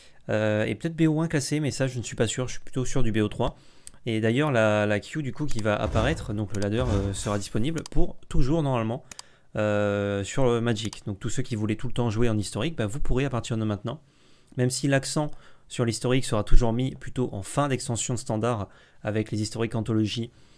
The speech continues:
ainsi que, euh, du coup des, des événements en, en historique,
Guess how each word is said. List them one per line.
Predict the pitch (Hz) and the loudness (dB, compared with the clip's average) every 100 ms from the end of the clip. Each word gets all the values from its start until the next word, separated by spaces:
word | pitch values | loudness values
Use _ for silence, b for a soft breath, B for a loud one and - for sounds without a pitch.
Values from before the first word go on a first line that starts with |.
| b b | b b
ainsi | 127 113 - 131 123 | -4 -2 -4 -8 -8
que, | 123 117 B B B - | -4 -4 B B B -4
euh, | 107 104 104 | 0 2 0
du | 98 110 | -2 -6
coup | 113 | -4
des, | 104 101 101 98 | 0 0 0 -2
des | 98 98 101 98 | -4 -6 -4 0
événements | 107 110 131 151 | 2 2 0 -6
en, | 131 107 101 98 - | -6 -4 -4 -6 -4
en | 107 | -4
historique, | 98 110 135 165 - | -4 -2 -4 -4 -14